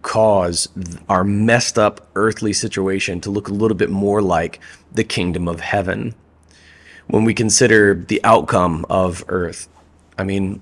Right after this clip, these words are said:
you can see these glimmers, right, where God created everything and it was good. And you can see God at work,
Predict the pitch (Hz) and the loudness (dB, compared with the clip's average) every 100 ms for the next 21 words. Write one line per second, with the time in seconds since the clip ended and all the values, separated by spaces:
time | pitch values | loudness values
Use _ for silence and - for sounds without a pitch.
0 | - - 107 95 131 117 95 107 104 110 | -14 -6 -4 0 0 0 0 0 2 2
1 | 139 147 - - _ _ _ 92 120 - | 2 0 -4 -8 _ _ _ -2 -2 -2
2 | - 113 104 95 - 107 104 104 - 107 | -2 2 4 2 0 0 0 0 -2 0
3 | 107 113 113 123 131 101 87 87 - 107 | 2 4 4 4 2 0 -2 -6 0 2
4 | 143 - _ _ _ - - - 123 120 | 2 0 _ _ _ -20 -20 -4 0 2
5 | 117 113 104 - 113 113 113 107 110 101 | 2 0 0 2 2 2 2 0 -4 2
6 | 117 127 107 113 147 311 - - | 4 6 4 4 2 2 0 -6